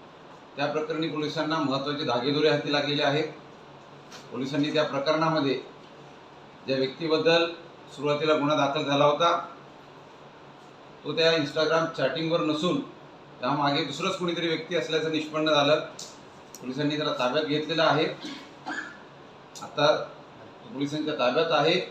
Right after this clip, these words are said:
कस्टडी आम्हाला मान्य कोर्टाकडून मिळालेली आहे. तसंच ज्या व्यक्तीसोबत चॅटिंग करण्यात आलेलं होतं, त्याही व्यक्तीला पोलिसांनी ताब्यात घेतलेलं आहे. त्याच्यामध्ये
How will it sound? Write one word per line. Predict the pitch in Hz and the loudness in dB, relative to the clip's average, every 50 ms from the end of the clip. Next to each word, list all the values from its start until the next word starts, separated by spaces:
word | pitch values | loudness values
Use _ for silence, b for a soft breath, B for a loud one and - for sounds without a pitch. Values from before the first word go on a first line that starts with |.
| - - - - - - - - - 131 | -12 -18 -20 -20 -20 -20 -20 -18 -14 -14
कस्टडी | 117 - 139 143 165 | -12 -10 -4 0 0
आम्हाला | 160 160 160 156 165 165 160 | 2 2 2 2 2 4 4
मान्य | 147 143 147 147 156 151 | 4 2 2 2 0 0
कोर्टाकडून | 147 147 - 151 147 147 151 147 | -2 -2 -2 0 0 0 0 0
मिळालेली | 147 147 143 143 143 143 147 147 | 2 2 2 2 2 2 2 2
आहे. | 147 156 156 - - - - - - - - - - - - - - - | 0 -2 -4 -8 -14 -16 -18 -18 -20 -20 -20 -20 -20 -20 -20 -20 -12 -8
तसंच | 147 147 156 190 - - - - 107 104 - - - - - - - - - - - - - - - - - - - - - - - - - - - - - - - - - 110 | -6 0 2 2 2 2 0 -6 -10 -12 -12 -14 -16 -20 -20 -20 -20 -20 -20 -20 -20 -20 -20 -20 -20 -20 -20 -20 -20 -20 -20 -20 -20 -20 -20 -20 -20 -20 -20 -20 -20 -18 -8 -6
ज्या | 135 139 | -4 -4
व्यक्तीसोबत | 139 139 139 - 170 160 170 170 175 | -4 -4 -4 -6 -6 -4 0 0 0
चॅटिंग | 175 - 165 156 135 - 165 165 | 2 2 0 0 0 0 -2 0
करण्यात | 147 156 151 156 175 170 165 | 0 0 0 2 0 0 0
आलेलं | 160 160 165 170 | 0 2 2 2
होतं, | 165 165 165 180 180 180 - - - - - - - - | 0 2 0 0 0 -2 -4 -10 -14 -16 -18 -18 -6 -2
त्याही | 131 147 165 170 | 2 2 2 2
व्यक्तीला | 170 160 - - 165 165 170 165 175 180 | 2 0 -2 -4 -4 0 4 4 4 4
पोलिसांनी | - - - - - - 139 139 139 143 151 147 156 156 | 2 -2 -8 -14 -16 -10 -6 -4 -4 -2 -2 -2 -2 -2
ताब्यात | 143 135 135 143 160 160 | 0 0 2 2 2 0
घेतलेलं | 151 156 151 156 170 160 160 156 | 0 -2 -2 -2 -2 0 2 2
आहे. | 139 143 156 - - - - - - - - - - - - - - - - - - - - - - - - - - - - - - - - - - - - | 4 4 2 0 -2 -4 -8 -14 -18 -20 -20 -20 -20 -20 -20 -20 -20 -20 -20 -20 -20 -20 -20 -20 -20 -20 -20 -20 -20 -20 -20 -20 -20 -20 -20 -20 -20 -20 -16
त्याच्यामध्ये | - 110 139 143 143 147 143 151 160 165 - - | -12 -4 0 2 2 4 4 4 4 4 2 -2